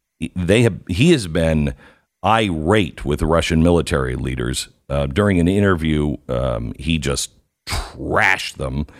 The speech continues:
He accused them of withholding ammunition, failing on the battlefield, and then covering up everything that they reported to Putin. So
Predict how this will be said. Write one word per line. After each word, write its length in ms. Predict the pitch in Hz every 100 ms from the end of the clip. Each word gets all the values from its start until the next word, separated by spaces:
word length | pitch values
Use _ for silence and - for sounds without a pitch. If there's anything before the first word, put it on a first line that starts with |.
| - - -
He 160 | 104 101
accused 360 | - 117 107
them 140 | 95 92
of 160 | 73
withholding 640 | 85 82 101 117 113 113 110
ammunition, 760 | 104 101 101 101 - 104 101
failing 580 | 95 - - 110 110 110
on 120 | 104
the 80 | 95
battlefield, 880 | 85 92 98 92 - 95 92 90 80
and 120 | 80 85
then 140 | 85
covering 440 | - 113 98 95
up 280 | 98 87 - - - _ _ -
everything 400 | 98 90 87 87
that 140 | 78
they 100 | 87
reported 480 | 82 80 82 76 69
to 60 | -
Putin. 340 | 139 131 76
So 300 | - 90 80